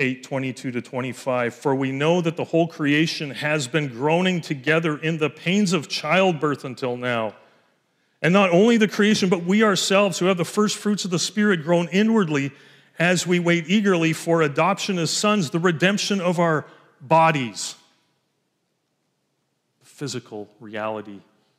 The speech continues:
God created us with. We'll miss that. The redemption of our bodies. "For in this hope we were saved." Now hope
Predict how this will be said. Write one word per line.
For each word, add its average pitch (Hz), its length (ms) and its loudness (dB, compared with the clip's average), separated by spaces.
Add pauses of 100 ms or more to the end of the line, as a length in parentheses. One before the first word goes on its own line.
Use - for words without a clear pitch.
God 107 200 -16
created 107 420 -18
us 95 200 -18
with. - 280 -20 (960)
We'll 107 120 -20
miss 113 220 -12
that. 104 200 -10 (960)
The 123 80 -6
redemption 160 480 -2
of 151 100 -2
our 139 80 0
bodies. 135 380 0
"For 156 260 0
in 196 260 0
this 196 420 0 (140)
hope 190 260 0
we 180 100 2
were 165 160 0
saved." 175 480 0
Now 143 220 -2
hope 190 400 -2